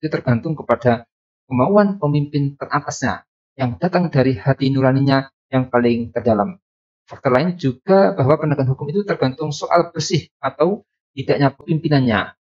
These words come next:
Terus terang, meski dalam kegelapan, hanya sosok Prof Mahfud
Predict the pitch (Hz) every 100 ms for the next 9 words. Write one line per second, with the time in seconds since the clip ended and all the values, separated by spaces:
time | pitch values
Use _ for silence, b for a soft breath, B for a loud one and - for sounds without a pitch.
0 | _ _ _ _ _ _ _ _ _ -
1 | 143 - 208 214 - - _ - 139 -
2 | - 135 135 127 120 120 123 123 123 123
3 | 127 123 - _ _ _ - - 131 139
4 | 123 117 110 120 120 123 - 127 - -
5 | 127 135 139